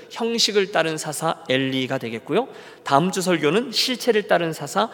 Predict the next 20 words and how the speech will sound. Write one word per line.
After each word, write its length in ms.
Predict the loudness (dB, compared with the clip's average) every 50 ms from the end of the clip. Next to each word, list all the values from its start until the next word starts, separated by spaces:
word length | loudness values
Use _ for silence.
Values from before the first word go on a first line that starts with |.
| -8 -18 -12
사무엘이 880 | -8 -4 -2 -2 0 0 0 0 0 0 0 -2 -2 -2 -4 -14 -16 -12
되겠습니다. 680 | -8 -6 -6 -6 -6 -8 -12 -14 -16 -16 -18 -20 -20 -20 _ _ -10
오늘은 300 | -6 -2 0 0 0 0
먼저 480 | 0 -2 -2 0 0 0 0 -2 -8 -20 -18 -10 -6
엘리입니다. 580 | -4 -4 -2 -2 -4 -6 -8 -10 -14 -18 -20 -20 -20 _ _ _ _ _ _ _ _ _ _ _ -20 -20 _ _ _ _
자, 460 | -10 -4 -2 -2 -2 -4 -6 -12 -16 -14
우리 100 | -12 -10
사사기 500 | -6 -4 -4 -2 -2 -2 -4 -6 -8 -8
때로 160 | -8 -8 -8
가보죠. 640 | -8 -8 -8 -8 -8 -8 -6 -6 -6 -6 -6 -8 -16 -20 -20 -20 -20 -20 -20 -18 -10 -6
어, 280 | -4 -2 0 0 0 0
사사기가 1120 | 0 2 2 4 4 4 4 4 2 0 0 0 0 0 -2 -2 -2 -2 -2 0 2 2 2
이제 180 | 2 2 2
막 160 | 2 2 2 4
맞춰지고 580 | 2 2 2 2 -2 0 0 -2 -2 -2 -2
이제 300 | -2 -2 -4 -4 -4 -4 -6
사무엘상 1000 | -4 0 0 2 2 2 2 2 2 2 2 0 -2 -2 -2 -2 -4 -6 -8 -6
일 200 | -4 -4 -4 -4
장이 440 | -6 -2 0 0 0 0 0 0 0
열립니다. 500 | -2 -2 -4 -4 -6 -6 -6 -6 -8